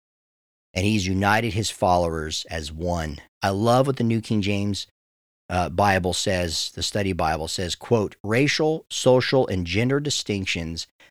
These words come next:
that so easily divide in no way hinder a person from coming to Christ in order to receive his mercy. All people equally came, become God's heirs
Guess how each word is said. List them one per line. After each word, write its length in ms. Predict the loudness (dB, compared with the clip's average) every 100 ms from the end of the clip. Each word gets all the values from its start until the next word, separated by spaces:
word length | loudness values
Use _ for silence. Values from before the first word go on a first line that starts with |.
| _
that 160 | -2 -2
so 380 | -2 2 2
easily 340 | 4 2 2 0
divide 560 | 0 2 4 4 0 -6 _
in 180 | -2 0
no 180 | 2 4
way 280 | 4 4 2
hinder 300 | 2 2 0
a 60 |
person 380 | 0 -2 -2 -4
from 160 | -6 -6
coming 240 | -4 -4
to 80 | -4
Christ 400 | -6 -6 -4 -4
in 100 | -4
order 220 | -4 -4
to 160 | -4 -6
receive 320 | -4 -6 -6
his 120 | -6
mercy. 460 | -4 -4 -6 -8 -16 _ _ _ _ _ _ _ _
All 200 | 6 6
people 360 | 6 2 2 2
equally 400 | 2 2 4 2
came, 600 | 2 0 0 0 -2 -4 -8 _ _ _ _ _ _ _ _ _ 0
become 340 | 4 4 4
God's 380 | 4 4 4 0
heirs 600 | 0 2 2 0 -4 -6